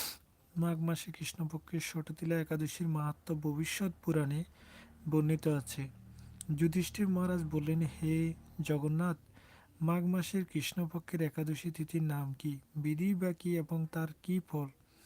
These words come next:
সবিস্তারে বর্ণনা করুন।" তদুত্তরে ভগবান বললেন, "হে রাজন, এই একাদশী ষটতিলা নামে জগতে বিদিত।" এক সময় দালব্য ঋষি মুনিশ্রেষ্ঠ পুলস্তকে জিজ্ঞাসা করেন,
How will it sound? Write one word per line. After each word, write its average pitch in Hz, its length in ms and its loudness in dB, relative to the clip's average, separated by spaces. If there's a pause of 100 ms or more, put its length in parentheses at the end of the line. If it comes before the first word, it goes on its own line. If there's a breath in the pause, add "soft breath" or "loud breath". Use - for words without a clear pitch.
(400 loud breath)
সবিস্তারে 175 600 0
বর্ণনা 147 540 -2
করুন।" 139 240 -6 (600 loud breath)
তদুত্তরে 190 480 4
ভগবান 160 480 2
বললেন, 160 240 2
"হে 151 200 2
রাজন, 151 440 0
এই 160 240 -2
একাদশী 160 520 0
ষটতিলা 165 580 -2
নামে 185 240 2
জগতে 160 400 0
বিদিত।" 143 520 -2 (1800 soft breath)
এক 156 220 0
সময় 170 580 2 (680 soft breath)
দালব্য 180 500 4
ঋষি 185 380 0
মুনিশ্রেষ্ঠ 165 720 0
পুলস্তকে 165 680 -2
জিজ্ঞাসা 160 760 -2
করেন, 143 400 -4